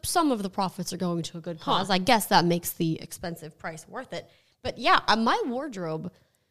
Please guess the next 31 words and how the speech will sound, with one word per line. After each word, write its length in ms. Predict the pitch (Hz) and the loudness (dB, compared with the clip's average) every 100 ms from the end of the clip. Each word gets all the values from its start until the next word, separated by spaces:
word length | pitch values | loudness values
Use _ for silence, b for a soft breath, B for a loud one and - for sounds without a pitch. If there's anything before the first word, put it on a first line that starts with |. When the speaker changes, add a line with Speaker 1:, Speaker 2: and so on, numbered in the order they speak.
| _ _ _ | _ _ _
Speaker 1:
yikes. 640 | 208 311 - - - - B B B _ | 2 4 2 -2 -6 -6 B B B _
I 260 | - 381 427 | 4 6 4
try 580 | - 302 269 254 247 247 - | 2 4 4 4 0 -4 -4
to 540 | - 226 214 214 214 - _ _ _ _ _ | -4 0 0 -2 -4 -10 _ _ _ _ _
redo 340 | 220 233 214 214 | -2 0 2 2
my 120 | 190 | 2
wardrobe 420 | 180 185 202 220 | 2 0 2 0
all 100 | 226 | 0
the 100 | 233 | 0
time 360 | 233 226 226 233 | 0 0 0 0
and 240 | 202 190 | -2 -2
try 140 | 208 | -2
to 80 | 196 | -2
buy, 180 | 190 185 | 0 0
like, 180 | 185 - | -2 0
nice 260 | 180 180 | 0 2
shirts. 340 | - 180 202 - | 2 2 0 -2
And 140 | 220 - | -6 0
all 200 | 220 233 | 2 2
I 80 | 240 | 2
do 140 | 220 | 0
is 100 | 202 | 0
buy 240 | 208 202 190 | 2 0 0
the 160 | 196 | -4
same 420 | 185 - 196 220 | -6 -2 0 0
Lululemon 720 | 226 208 220 226 220 208 196 185 | 0 0 2 2 2 2 0 -2
pants 460 | 185 180 208 - b b b b | -4 -4 -6 -12 b b b b
and 400 | 196 185 180 175 - | 2 4 4 2 2
long 300 | 180 180 180 | 4 6 4
sleeve 300 | - 185 - | 2 0 0
t-shirts. 500 | 151 - - - | -6 -6 -10 -14